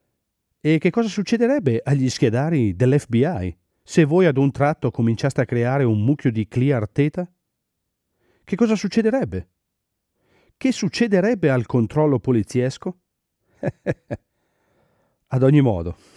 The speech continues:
<laughs> Per continuare su questo, ora vi presenterò questi tre stadi, e questo ci permetterà di venire a conoscenza, al di sopra di questo livello,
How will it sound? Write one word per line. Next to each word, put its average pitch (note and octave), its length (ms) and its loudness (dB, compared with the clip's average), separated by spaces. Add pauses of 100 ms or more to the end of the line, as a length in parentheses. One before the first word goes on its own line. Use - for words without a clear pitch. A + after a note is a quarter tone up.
(180)
<laughs> - 1000 -8 (2000)
Per E3+ 180 0
continuare G3+ 480 0
su E3 160 -4
questo, C3+ 640 -2 (440)
ora F3+ 220 4
vi C3+ 140 0
presenterò C3+ 500 0
questi B2+ 340 -2
tre D3 180 0
stadi, E2 540 -8 (400)
e G#3+ 120 0
questo - 400 -4
ci - 160 -4
permetterà C#3+ 500 0
di A2+ 140 -2
venire B2+ 300 0
a G#2 40 -4
conoscenza, A2 680 -4
al G#2 100 -6
di G2 100 -6
sopra A2+ 260 -4
di F#2+ 100 -4
questo G#2+ 260 -4
livello, B2 440 -2